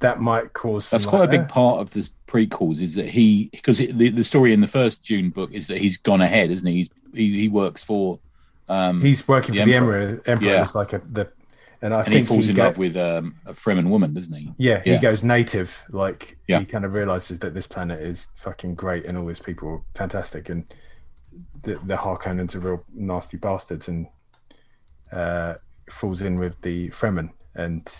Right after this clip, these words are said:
Speaker 1: so yeah, it's kinda like a dual allegiance thing going on. But, uh,
Speaker 2: Yeah.
Speaker 1: there's a lot with the characters, June. It kind of, their, their, their sex and race, whatever, doesn't really matter.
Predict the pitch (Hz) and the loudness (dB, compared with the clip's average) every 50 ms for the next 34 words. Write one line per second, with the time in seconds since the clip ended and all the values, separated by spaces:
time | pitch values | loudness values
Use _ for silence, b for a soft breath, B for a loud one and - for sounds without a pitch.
0 | - - _ - - - - - - - 110 95 95 95 - - - 92 92 90 | -20 -20 _ -20 -20 -20 -20 -12 -6 -4 -2 0 0 -2 -2 -4 -6 -6 -6 -6
1 | - 98 90 - - 101 95 90 92 90 92 98 101 92 - 90 82 - - 78 | -6 -8 -10 -8 -8 -6 -6 -6 -6 -6 -6 -6 -6 -8 -8 -10 -12 -12 -12 -12
2 | 76 80 82 80 80 80 80 80 80 78 - - - _ - 92 87 82 82 82 | -10 -8 -8 -8 -8 -8 -8 -8 -8 -10 -12 -16 -20 _ -12 -10 -8 -8 -8 -8
3 | 78 - - - - - - - - - - 90 85 80 - - - - - - | -8 -10 -14 -18 -20 -20 -20 -20 -18 -12 -8 -8 -6 -8 -8 -12 -18 -20 -6 -2
4 | 139 131 123 - - 160 139 151 160 160 185 175 147 131 120 - 123 113 101 107 | 0 0 0 0 2 2 4 4 6 6 4 4 4 2 0 2 2 2 2 2
5 | - 107 101 - 107 104 104 107 107 - 135 127 120 113 113 110 110 - - 110 | 0 -4 -4 -2 -2 0 0 0 0 0 0 0 2 2 2 0 0 0 0 0
6 | 110 110 107 - - - 110 110 107 101 - - - 143 120 - - - - 113 | 0 0 0 -4 -6 -4 -2 -2 -2 -2 -4 -4 -2 -2 -4 -4 -4 -8 -4 -4
7 | 101 101 101 98 92 107 98 101 101 98 - - - 95 92 90 95 98 - 107 | -2 -2 -2 -2 -4 -4 -2 -2 0 -2 -2 -4 -6 -6 -4 -4 -4 -2 0 0
8 | 101 107 92 - - 98 104 107 104 95 92 101 101 101 98 80 80 - - | 0 0 -2 -6 -4 -2 0 0 0 2 0 0 0 0 0 -2 -2 -4 -4